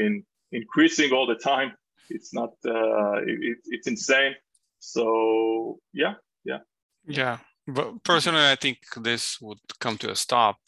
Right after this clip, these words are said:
Speaker 2: uh, or if, if it hasn't already, uh,
Speaker 1: Mm-hmm.
Speaker 2: with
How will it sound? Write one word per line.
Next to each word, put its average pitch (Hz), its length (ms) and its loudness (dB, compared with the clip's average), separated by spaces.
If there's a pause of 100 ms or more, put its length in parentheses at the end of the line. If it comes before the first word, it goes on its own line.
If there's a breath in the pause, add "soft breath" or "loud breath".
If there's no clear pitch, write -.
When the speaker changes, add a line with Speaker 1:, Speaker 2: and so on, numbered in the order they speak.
Speaker 2:
uh, 104 320 -4
or 110 80 -6 (280)
if, 120 60 -16 (160)
if 117 120 -16
it - 140 -6
hasn't 117 300 -4
already, 104 460 -4 (600 loud breath)
uh, 113 100 0
Speaker 1:
Mm-hmm. 110 400 0
Speaker 2:
with 104 120 -6